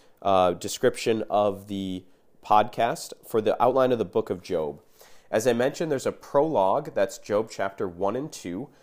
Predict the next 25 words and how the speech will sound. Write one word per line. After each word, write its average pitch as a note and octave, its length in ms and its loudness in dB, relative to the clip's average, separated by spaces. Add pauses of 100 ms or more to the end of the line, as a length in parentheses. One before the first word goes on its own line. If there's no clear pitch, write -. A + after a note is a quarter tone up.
(140)
That's G2+ 260 0
written A2 200 -6
in A2+ 140 -8
prose, G#2+ 540 -2
where F#2+ 100 -8
you F#2 80 -8
start G#2+ 300 -4
to G2 80 -10
see - 260 -10
the G2 140 -6
kind G#2 240 -6
of F2+ 80 -6
story A#2+ 720 -8
unfold. F#2 720 -6 (840)
And A2+ 160 -8
then E3+ 220 0 (460)
the B2+ 120 2
large, C3+ 720 2 (200)
the A2 220 -6
basically B2+ 680 -2
vast G#2 840 -4
majority A2 880 -6
of G#2 240 -6
this G2 240 -8
text - 560 -10